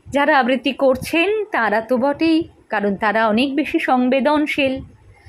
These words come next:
যারা এগুলো শুনছেন তারা নিশ্চয়ই মননশীল শ্রোতা, তাই তারা বুঝতে পারছেন কোথা থেকে এই উচ্চারণ আসছে।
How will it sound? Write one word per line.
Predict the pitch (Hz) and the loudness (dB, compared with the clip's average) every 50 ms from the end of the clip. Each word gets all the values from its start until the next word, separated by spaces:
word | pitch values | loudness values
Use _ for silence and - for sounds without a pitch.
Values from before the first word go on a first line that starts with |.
| - - - - | -20 -12 -6 -2
যারা | 214 240 240 240 240 233 | -2 0 2 2 2 2
এগুলো | 233 214 233 240 262 269 | 2 0 2 2 2 2
শুনছেন | 262 - - 320 302 302 302 - - 311 294 262 262 254 254 269 | 2 0 0 0 2 2 0 0 0 0 0 2 2 2 0 0
তারা | 262 - - 220 196 190 190 196 | -2 -2 -2 0 0 2 0 2
নিশ্চয়ই | 202 220 214 - - - - 294 302 311 302 311 311 - - - - - - - _ _ - _ - - - _ _ _ _ _ _ _ _ _ _ _ _ - - - _ - 220 | 0 0 -2 -4 -6 -2 0 2 2 2 0 -2 -4 -8 -14 -20 -20 -20 -20 -20 _ _ -20 _ -20 -20 -20 _ _ _ _ _ _ _ _ _ _ _ _ -20 -20 -20 _ -4 0
মননশীল | 226 233 233 247 269 285 311 302 - - 302 262 | 2 4 4 4 4 4 2 2 0 0 0 -2
শ্রোতা, | 254 254 - 277 247 254 262 240 233 233 233 - - - - - - - - - - - - - - - _ _ _ _ _ _ _ _ _ _ _ _ _ _ _ _ | -2 0 0 0 0 2 0 -2 -2 -2 -6 -10 -18 -20 -20 -20 -20 -20 -20 -16 -14 -14 -14 -16 -20 -20 _ _ _ _ _ _ _ _ _ _ _ _ _ _ _ _
তাই | - 196 190 | -4 -4 -2
তারা | 196 220 214 214 220 | -2 -2 -2 -2 0
বুঝতে | 208 240 247 240 - - 330 | 0 -2 -2 -4 -4 -6 -4
পারছেন | - 302 302 277 - - - 226 208 196 202 - _ - _ _ _ _ _ _ - - - - - - | -2 -2 -2 -4 -4 -4 -4 -2 -2 -4 -6 -10 _ -20 _ _ _ _ _ _ -20 -20 -20 -20 -10 -4
কোথা | 262 247 247 - 277 277 | -4 -2 -2 -2 -6 -6
থেকে | - 294 277 - 269 | -4 -6 -4 -2 0
এই | 247 247 240 240 | 0 2 2 0
উচ্চারণ | 233 226 - - 233 220 220 220 214 | 0 -2 -4 -4 -2 0 0 0 0
আসছে। | 196 196 220 208 - - - - 196 185 190 | 0 -2 -2 -4 -6 -10 -8 -6 -6 -6 -6